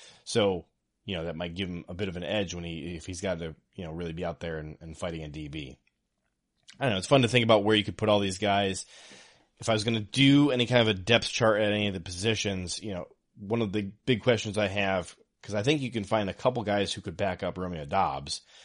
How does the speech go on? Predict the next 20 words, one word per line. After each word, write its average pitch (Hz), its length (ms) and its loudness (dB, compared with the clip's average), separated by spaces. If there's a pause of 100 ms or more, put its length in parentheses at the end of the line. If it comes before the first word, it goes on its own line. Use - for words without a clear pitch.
(400)
We 107 60 -12
kinda 120 200 4
have 107 160 6
an 104 80 0
idea 101 420 0
of 92 260 -2 (500)
what 98 240 2
our 95 500 2
slot - 440 2
competition 107 680 -4
looks 101 220 -6
like 113 220 2
right 113 180 0
now. 123 260 0
It's 90 280 -6 (520)
Jayden 87 400 -4
Reed 117 380 2
and 78 140 -8
Samori 78 400 -8
Toure. 113 640 2